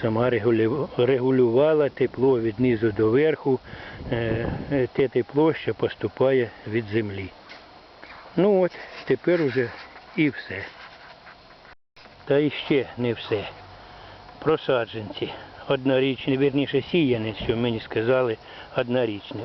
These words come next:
Ось я його посадив, зробив кілочок поміточку, що він тут сидить, щоб не забути, де мої, а де ти. Як ми бачимо, він так виглядає.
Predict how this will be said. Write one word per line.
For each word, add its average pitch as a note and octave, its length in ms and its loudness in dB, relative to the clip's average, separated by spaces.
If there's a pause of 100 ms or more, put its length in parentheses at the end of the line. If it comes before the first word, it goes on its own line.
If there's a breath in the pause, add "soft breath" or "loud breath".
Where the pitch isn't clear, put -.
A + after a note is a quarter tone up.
Ось D#3 240 0
я C#3 80 4
його B2 240 2
посадив, C3+ 640 0
зробив A#2 420 0 (580 loud breath)
кілочок A#2+ 460 0 (120)
поміточку, D3 640 0
що C#3+ 200 0
він C3 180 0
тут C3 280 -2
сидить, B2+ 420 0
щоб B2 180 0
не B2 120 0
забути, A#2 500 0 (100)
де A#2 160 0 (160)
мої, B2+ 400 0
а A#2 80 2
де A2 200 -2 (920 loud breath)
ти. A2 100 -6 (760)
Як C#3+ 240 0
ми C3+ 140 2
бачимо, D3+ 540 0
він C3 200 0
так C3+ 320 -2
виглядає. A2+ 640 0